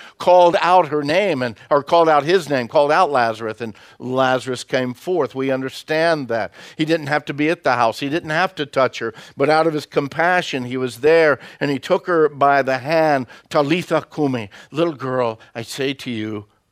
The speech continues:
arise." Verse fifty-five says, "Then her spirit returned, and she arose immediately. And he commanded that she be given something to eat, and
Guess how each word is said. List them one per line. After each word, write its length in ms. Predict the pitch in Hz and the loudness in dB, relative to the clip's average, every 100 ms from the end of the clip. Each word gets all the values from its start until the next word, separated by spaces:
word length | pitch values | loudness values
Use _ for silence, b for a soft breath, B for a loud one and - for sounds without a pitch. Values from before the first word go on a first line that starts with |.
| - | -12
arise." 1040 | 110 110 92 85 82 - - - - - _ _ _ _ _ _ _ | -8 -8 -10 -16 -20 -20 -20 -20 -20 -20 _ _ _ _ _ _ _
Verse 220 | - 131 120 | -8 -6 -2
fifty-five 760 | 151 - 127 135 127 120 113 | -2 -2 -4 0 2 2 -2
says, 320 | - 123 110 | -4 -6 -4
"Then 160 | 113 123 | -6 -4
her 180 | 120 117 | -4 -6
spirit 480 | - - 147 135 - | -10 -8 -2 -2 -4
returned, 520 | 110 107 135 139 127 | -12 -8 -2 0 -2
and 160 | 110 101 B B | -6 -14 B B
she 180 | - 147 | -8 -2
arose 800 | 131 120 135 135 127 113 101 - _ _ | 0 2 4 4 2 0 -8 -14 _ _
immediately. 760 | 120 120 135 135 113 - 101 98 _ _ _ _ _ _ _ _ - | -8 -4 -2 -2 -4 -6 -10 -12 _ _ _ _ _ _ _ _ -2
And 100 | 170 | -2
he 60 | |
commanded 500 | 170 165 170 190 180 | 0 0 2 4 4
that 160 | 143 143 | 2 0
she 140 | - | -2
be 140 | 151 139 | -4 0
given 280 | 170 160 | 0 0
something 400 | 139 165 165 160 131 | 0 0 0 -2 -2
to 160 | 131 | -6
eat, 340 | 156 175 123 131 | -4 -4 -4 -4
and 160 | 117 | -6